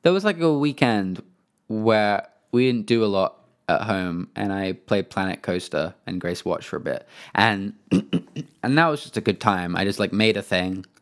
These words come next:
just spent way too much time putting too much detail into a stupid thing.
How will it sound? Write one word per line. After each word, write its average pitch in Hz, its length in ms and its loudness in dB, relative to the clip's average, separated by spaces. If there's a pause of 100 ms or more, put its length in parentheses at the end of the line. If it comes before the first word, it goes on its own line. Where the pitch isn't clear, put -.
(680)
just - 200 -4
spent 110 280 2
way 107 120 0
too 104 120 0
much 101 200 0
time 92 500 0 (240)
putting 95 200 -2
too 104 120 0
much 92 180 -2
detail 90 340 -2
into 92 260 -6
a 87 40 -2
stupid - 340 -8
thing. 85 300 -4